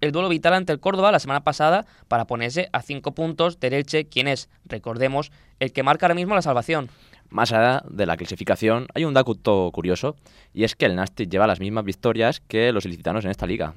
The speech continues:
Speaker 2: y son cuatro. Al igual que los de Pacheta, suman tres triunfos en casa y un único fuera. Eso sí, los de Quique Martín tan solo han sumado cuatro empates, a diferencia de los nueve cosechados por el Elche.
Speaker 1: Y es que Nastic lleva varias campañas en las que,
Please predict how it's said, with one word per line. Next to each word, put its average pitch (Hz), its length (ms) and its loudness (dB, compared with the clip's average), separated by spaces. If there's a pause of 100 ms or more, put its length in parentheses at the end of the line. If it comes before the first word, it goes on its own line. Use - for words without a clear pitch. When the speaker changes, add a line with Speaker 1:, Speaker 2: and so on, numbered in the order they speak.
Speaker 2:
y 76 100 -6
son 85 240 -6
cuatro. - 380 2 (460)
Al 120 160 0
igual 110 260 6
que - 80 -2
los 98 140 0
de 92 80 -4
Pacheta, 80 420 -2 (140)
suman 98 280 -4
tres 101 160 -4
triunfos 107 340 -4
en 113 100 -2
casa 110 360 0
y 90 100 -6
un 90 80 -4
único 92 200 -4
fuera. 90 360 -2 (600)
Eso 104 140 -6
sí, 98 240 0 (180)
los 92 140 -4
de 85 100 -4
Quique 98 160 -4
Martín 95 400 -2
tan 98 160 -8
solo 123 180 -2
han 110 80 -4
sumado 104 300 0
cuatro 98 280 0
empates, 85 540 -4
a 101 60 -4
diferencia 101 400 -4
de 87 60 -2
los 92 120 -4
nueve 95 260 -4
cosechados 85 420 -6
por 90 140 -6
el 85 100 -2
Elche. - 320 -10 (680)
Speaker 1:
Y 147 140 -10
es 147 120 -6
que 156 260 2
Nastic 156 420 0
lleva 165 180 6
varias 165 260 4
campañas 170 540 0
en 151 100 -2
las 135 160 -4
que, 127 460 -10